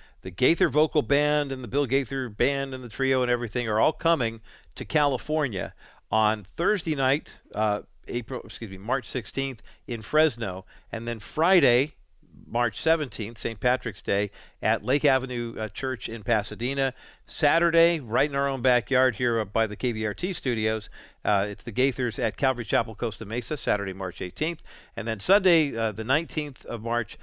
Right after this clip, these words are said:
head on down to San Diego. David Jeremiah's church, Shadow Mountain Church,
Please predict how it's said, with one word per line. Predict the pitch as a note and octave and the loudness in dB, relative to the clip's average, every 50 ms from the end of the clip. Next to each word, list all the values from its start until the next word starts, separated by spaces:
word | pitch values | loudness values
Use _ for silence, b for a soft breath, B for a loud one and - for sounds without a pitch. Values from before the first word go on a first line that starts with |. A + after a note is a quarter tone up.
| B B B B B | B B B B B
head | - D3 E3 E3 | 2 4 4 6
on | D#3+ D#3 D3 A#2+ | 4 4 2 2
down | C3 B2+ C3 C3 C3 C3 B2+ | 2 2 2 2 0 -4 -8
to | - - - A#2+ A2 A2 G#2 G2+ F#2+ | -10 -6 -4 -4 -2 -2 -4 -6 -8
San | - - D#3+ E3+ E3 | -4 -2 -2 -2 0
Diego. | C#3+ C#3 C3 C3 A#2+ C3 C3 C3 B2+ B2+ B2 | 2 2 2 4 4 2 2 2 2 -2 -4
David | A#2 - A#2 A#2+ A#2+ A2 A2 G2 G2 - | -6 -4 -2 -2 -2 -2 -6 -10 -12 -6
Jeremiah's | - A#2 A2+ A2 G2+ A2 A2 A2 A2 G2+ - | -2 0 0 0 0 -2 -2 -2 -4 -6 -8
church, | - - A2 G#2 - | -8 -6 -6 -6 -6
Shadow | - - A#2 A2+ A2 | -2 0 0 0 0
Mountain | G#2+ G#2+ G#2 G2+ G#2+ G2 | -2 -4 -6 -6 -12 -16
Church, | - - A#2 A2+ A2 - - | -8 -6 -4 -4 -4 -6 -12